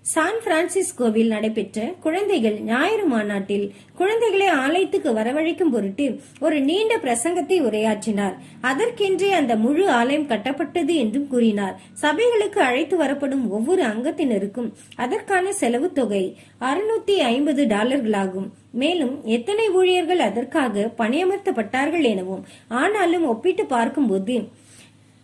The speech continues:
அவர் ஆலயத்துக்கு குறைந்த எண்ணிக்கையிலானவர்களையே கொண்டு வருகின்றனர் எனவும் கூறினர்.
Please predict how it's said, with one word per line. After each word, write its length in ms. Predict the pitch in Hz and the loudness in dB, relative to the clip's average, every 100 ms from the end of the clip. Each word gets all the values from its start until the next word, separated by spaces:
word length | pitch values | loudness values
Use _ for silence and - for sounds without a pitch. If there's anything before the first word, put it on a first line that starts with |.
| _ _ - - - | _ _ -20 -20 -8
அவர் 320 | 294 302 294 | -2 0 2
ஆலயத்துக்கு 760 | 247 269 403 453 415 392 381 370 | 2 2 2 0 -2 -2 -2 -2
குறைந்த 440 | 277 269 381 415 | 0 0 0 -2
எண்ணிக்கையிலானவர்களையே 1600 | 403 269 277 359 - 392 359 339 269 247 269 262 240 226 214 269 403 | -2 0 0 -2 0 0 2 0 -2 -2 -2 -2 0 2 0 -2 -2
கொண்டு 280 | 294 285 | 0 2
வருகின்றனர் 600 | 302 247 240 226 208 208 | 2 0 0 0 -2 -4
எனவும் 400 | 202 202 220 403 | -4 -4 -4 -6
கூறினர். 500 | - 277 254 220 - | 0 2 2 0 -4